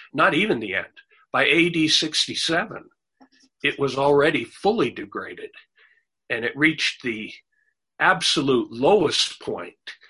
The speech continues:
by the sixth century. So, brothers and sisters, look at where we are. Look at where you and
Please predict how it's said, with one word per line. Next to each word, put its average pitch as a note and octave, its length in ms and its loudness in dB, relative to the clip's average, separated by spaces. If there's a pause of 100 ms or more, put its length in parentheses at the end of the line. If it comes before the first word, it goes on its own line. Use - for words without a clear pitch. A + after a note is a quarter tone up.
(460)
by B2+ 260 -2
the A2 140 -8
sixth - 400 0
century. - 580 -8 (1040)
So, E3 400 0 (500)
brothers G#3 320 0
and B2+ 140 -4
sisters, - 800 -6 (2000)
look D3 180 0
at - 160 0
where D3+ 180 4
we B2+ 200 -2
are. C3+ 400 -4 (560)
Look - 220 0
at D3+ 120 2
where D#3 360 0 (240)
you F#3+ 260 2
and - 180 -2